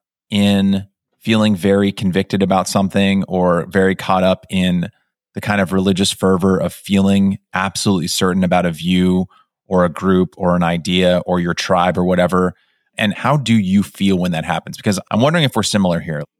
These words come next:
I think that there was a certain type of person out there, and I, I don't think this group is insignificant. When I feel really certain about something, or when I feel really ultra convicted about something, or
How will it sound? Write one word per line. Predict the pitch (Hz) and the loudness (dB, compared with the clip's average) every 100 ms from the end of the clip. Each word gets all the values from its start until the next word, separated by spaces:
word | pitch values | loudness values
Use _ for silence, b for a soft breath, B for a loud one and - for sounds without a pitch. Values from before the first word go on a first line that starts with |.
| - | -8
I | 101 | -2
think | 139 | 0
that | 170 | 0
there | 160 147 | 0 0
was | 113 | 0
a | |
certain | 107 107 104 120 - - | 0 0 2 0 -2 -6
type | 98 98 | -4 -2
of | 127 | -2
person | - 90 - 82 | -2 -2 -2 -4
out | 73 - | -6 -4
there, | 73 | -2
and | 85 | 0
I, | 92 - 110 | -2 -4 -4
I | |
don't | 107 160 | -2 0
think | 180 143 | 0 0
this | 123 - | -2 -2
group | - 113 - | 0 0 0
is | 87 | -2
insignificant. | 98 92 85 87 82 67 - - _ _ _ _ _ _ - | -2 -2 -4 -4 -6 -8 -14 -18 _ _ _ _ _ _ -6
When | 113 | -4
I | 85 117 170 | -2 -2 -2
feel | - 170 165 | -2 0 0
really | 107 87 104 117 120 123 | 0 0 2 4 4 2
certain | 117 - - 95 92 107 117 123 | 0 -4 -2 0 0 2 0 0
about | 117 127 127 117 | -2 0 -2 -2
something, | - 131 123 131 127 | -2 -2 0 0 0
or | 95 95 | 0 0
when | 95 | 2
I | 98 | 0
feel | 107 117 98 | 0 0 0
really | 87 98 101 104 - | 0 0 2 0 0
ultra | 98 - 104 | -2 0 -4
convicted | - 92 82 92 110 107 | -2 -4 -2 -2 0 0
about | 113 113 | 0 0
something, | - 113 113 117 113 | 0 -2 0 0 0
or | 95 95 92 | 0 0 0